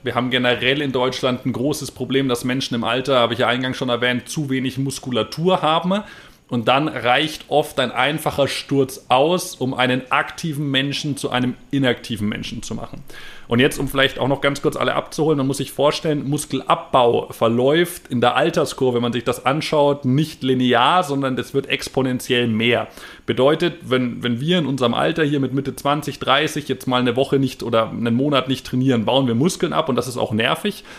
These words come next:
aber wir werden Grundniveau halten, wo wir noch eine gewisse körperliche Fitness haben. Wenn jemand mit siebzig, achtzig Jahren einen Monat oder zwei Monate sich kaum noch bewegt, der fällt unter das Niveau, bei dem er noch im Alter körperlich aktiv sein kann.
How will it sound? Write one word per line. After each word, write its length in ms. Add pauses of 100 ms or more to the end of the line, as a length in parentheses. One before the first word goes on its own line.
(120)
aber 180
wir 80
werden 280
Grundniveau 720
halten, 360
wo 80
wir 100
noch 120
eine 120
gewisse 360
körperliche 500
Fitness 520
haben. 320 (500)
Wenn 260
jemand 500
mit 180
siebzig, 500
achtzig 460
Jahren 280
einen 140
Monat 360
oder 160
zwei 240
Monate 400
sich 200
kaum 280
noch 160
bewegt, 600
der 140
fällt 560 (160)
unter 400
das 280
Niveau, 920
bei 100
dem 240
er 100
noch 200
im 80
Alter 400
körperlich 480
aktiv 360
sein 380
kann. 320